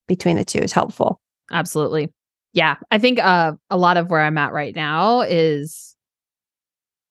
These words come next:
Speaker 2: like, tell me what to do. Like, if I'm, if I'm gonna be in a group space, I'm like,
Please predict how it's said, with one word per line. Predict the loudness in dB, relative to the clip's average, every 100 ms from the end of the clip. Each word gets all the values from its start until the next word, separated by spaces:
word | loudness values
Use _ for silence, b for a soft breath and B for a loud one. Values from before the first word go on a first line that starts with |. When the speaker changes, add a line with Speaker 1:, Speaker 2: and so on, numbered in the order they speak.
| _
Speaker 2:
like, | -6 -6
tell | -6 -4
me | -4 -4
what | -8
to | -12 -14
do. | -12 -12 -12 -16 -14
Like, | -6
if | -4
I'm, | -2 -2 0
if | 0
I'm | 2 2 2 4
gonna | 4 2
be | 2 2
in | 2
a |
group | 0 -2
space, | -2 -4 -4 -2
I'm | -2
like, | -4 -6